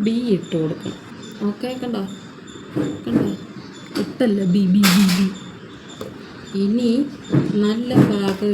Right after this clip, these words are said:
എടുത്ത് വിരിക്കണം. ഈ തുണി എടുത്ത് വിരിക്കണം.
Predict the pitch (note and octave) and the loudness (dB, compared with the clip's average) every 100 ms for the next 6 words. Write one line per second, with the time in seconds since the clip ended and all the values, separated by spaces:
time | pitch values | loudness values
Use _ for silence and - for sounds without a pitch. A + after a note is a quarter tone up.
0 | F#3+ F3+ F3+ - - - - - - A#3+ | 2 0 -4 -12 -16 -16 -16 -16 -6 0
1 | C4 A#3 - D#3 - - - - - - | 2 2 0 -2 -2 -8 -14 -16 -16 -16
2 | - - - - - - - - - - | -16 -14 -12 -14 -16 -16 -16 -16 -12 -6
3 | A#3+ A3+ A3 G#3+ A3 F#3+ F3+ - A#3 G3+ | -4 -4 -4 0 0 0 -4 -4 -4 -4
4 | - F3 - | -4 -8 -10